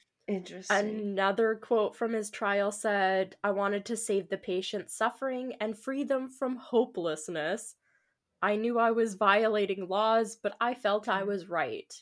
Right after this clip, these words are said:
Speaker 2: He now understands that his actions were catastro-, catastrophically wrong."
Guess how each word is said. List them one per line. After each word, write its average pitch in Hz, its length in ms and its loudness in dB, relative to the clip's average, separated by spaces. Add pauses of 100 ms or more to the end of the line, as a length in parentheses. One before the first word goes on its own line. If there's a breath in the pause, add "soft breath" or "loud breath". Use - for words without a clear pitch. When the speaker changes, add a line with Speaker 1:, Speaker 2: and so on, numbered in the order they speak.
(160)
Speaker 2:
He 240 220 -4
now 233 320 0
understands 175 720 -2
that 202 120 -4
his 226 240 -4
actions 240 480 -6
were 196 160 0
catastro-, 247 880 -4 (360)
catastrophically 240 1120 -2
wrong." 175 520 -2